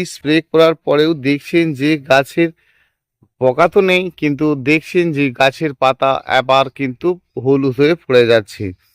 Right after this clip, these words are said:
এগুলোর কারণ হচ্ছে যে কোনো ওষুধ দিলেই পোকা মারা যাচ্ছে তা নয়, তবে পরিমাণটা কম রাখতে হবে।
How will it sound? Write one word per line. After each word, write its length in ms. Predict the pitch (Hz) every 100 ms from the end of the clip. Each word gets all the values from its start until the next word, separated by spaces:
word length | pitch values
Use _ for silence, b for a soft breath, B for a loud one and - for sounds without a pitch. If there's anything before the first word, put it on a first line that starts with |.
| _ _ _ -
এগুলোর 380 | 147 151 175 160
কারণ 340 | 135 147 165 156
হচ্ছে 260 | 160 - 165 139
যে 140 | 127 139
কোনো 240 | 170 170 160
ওষুধ 240 | 143 - 151
দিলেই 280 | 156 165 160
পোকা 280 | - 139 165 151
মারা 240 | 117 127 156
যাচ্ছে 300 | 156 - 165
তা 160 | 147 139
নয়, 220 | 139 190 - b b b b
তবে 180 | 147 151 147
পরিমাণটা 520 | 151 156 160 175 175 202
কম 240 | - 143 143
রাখতে 320 | 143 139 165
হবে। 300 | 147 117 113